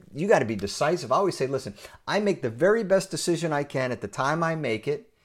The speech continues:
because I don't think you can drag decisions out. I think it shows weakness, and I think you lose opportunities." So you make the best decision you can based on the information you have today.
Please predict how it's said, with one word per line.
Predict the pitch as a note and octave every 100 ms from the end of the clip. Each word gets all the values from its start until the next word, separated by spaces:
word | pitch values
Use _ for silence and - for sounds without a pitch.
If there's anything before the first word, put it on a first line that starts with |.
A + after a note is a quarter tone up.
| _
because | - A#2+
I |
don't | D3 D#3+
think | D#3+
you | D3+
can | D3+
drag | D3+ D3 C#3
decisions | C3+ D3+ C3+ C3+
out. | C#3+ G#2+
I |
think | G2+ G#2+
it | G2+
shows | A2 G2+
weakness, | A2+ D3 D3 D#3+ - - - -
and | A2+
I |
think | A#2+ G#2+
you | A2+
lose | A2+ G2+
opportunities." | G2 G2 F2+ D3+ D#3+ D#3+ D#3+ D3+ - - _ _ _ _ _ _ _ _ _ _
So | - A2+ -
you | B2+
make | D#3 D#3
the |
best | C3 C#3+ F#3+ -
decision | A#3+ - F#3 G3
you | G#3
can | G3+ C3+ C3
based | C#3+ B2+ D#3
on | E3
the | D#3
information | B2 D#3 A3 A2+ C3+ D#3+
you | E3
have | D#3 G2+ B2+ -
today. | - G#3 B3 C#4+ D4+ B3+ E2